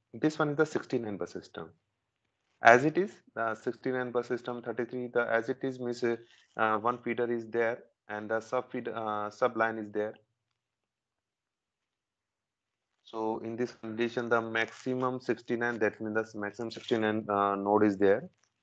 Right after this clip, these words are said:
And, uh, in these nodes, uh, some node have the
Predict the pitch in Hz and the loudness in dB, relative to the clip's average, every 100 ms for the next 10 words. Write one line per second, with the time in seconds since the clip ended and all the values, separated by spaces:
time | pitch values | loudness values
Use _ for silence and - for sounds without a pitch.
0 | _ _ _ _ - 104 104 101 110 110 | _ _ _ _ 2 4 6 4 2 2
1 | 120 127 147 143 139 135 143 - 147 147 | 0 0 -2 -2 0 0 0 0 2 2
2 | - - - - - 139 147 127 127 131 | -2 -12 -16 -10 0 0 0 0 2 2
3 | 120 120 117 127 135 | 0 0 2 2 2